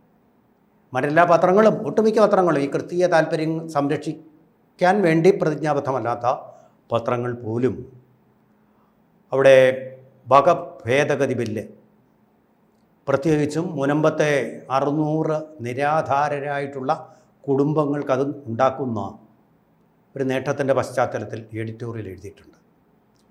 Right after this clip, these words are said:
കേരളീയരായിട്ടുള്ള മലയാളത്തിൽ, ഏ, എഴുതപ്പെടുന്ന ഒരു പത്രം ചെയ്യേണ്ടത് ആ കൃത്യമാണെന്നാണ് നമ്മുടെ ഒരു സാധാരണ മനുഷ്യൻ്റെ ജഡ്ജ്മെന്റ് എന്ന് പറയുന്നത്. അതുപോട്ടെ, അവർക്ക് ഇഷ്ടമുള്ള എഡിറ്റോറിയൽ എഴുതാനുള്ള സ്വാതന്ത്ര്യമൊക്കെ ഉണ്ട്. ഇവിടെ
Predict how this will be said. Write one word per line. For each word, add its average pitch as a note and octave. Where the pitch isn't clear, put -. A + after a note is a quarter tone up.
കേരളീയരായിട്ടുള്ള G3+
മലയാളത്തിൽ, F#3+
ഏ, -
എഴുതപ്പെടുന്ന E3+
ഒരു E3
പത്രം D#3+
ചെയ്യേണ്ടത് E3
ആ -
കൃത്യമാണെന്നാണ് B2
നമ്മുടെ G#2+
ഒരു C3+
സാധാരണ C#3
മനുഷ്യൻ്റെ C3+
ജഡ്ജ്മെന്റ് A2
എന്ന് -
പറയുന്നത്. -
അതുപോട്ടെ, G3+
അവർക്ക് B2+
ഇഷ്ടമുള്ള C3
എഡിറ്റോറിയൽ B2+
എഴുതാനുള്ള C#3
സ്വാതന്ത്ര്യമൊക്കെ B2+
ഉണ്ട്. -
ഇവിടെ F3